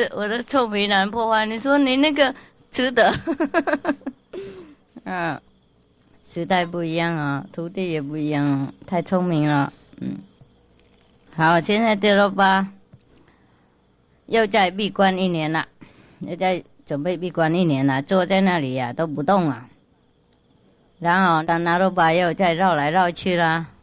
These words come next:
嗯，然后跪在那边唱歌啊，赞叹师父啊，然后托钵他一些教理。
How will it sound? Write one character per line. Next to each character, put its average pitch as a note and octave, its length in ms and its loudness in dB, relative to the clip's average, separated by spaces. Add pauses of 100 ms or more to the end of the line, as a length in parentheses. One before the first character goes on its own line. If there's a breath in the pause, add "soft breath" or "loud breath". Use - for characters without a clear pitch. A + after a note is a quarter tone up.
(160)
嗯， C#3 180 -6
然 D3+ 160 0
后 E3+ 120 2
跪 F3+ 200 2
在 G3 140 2
那 F#3+ 160 4
边 E3+ 220 0
唱 F3 260 -2
歌 F3 260 0
啊， D#3 200 4
赞 F3+ 240 0
叹 D#3 240 0
师 E3+ 200 -4
父 F3 160 -6
啊， D#3+ 360 4
然 D#3+ 180 0
后 D3 100 0
托 E3 240 2
钵 D#3+ 200 2
他 D#3 240 2
一 D#3 120 -4
些 E3 360 -4 (280 soft breath)
教 D3 220 0
理。 A#2+ 220 -6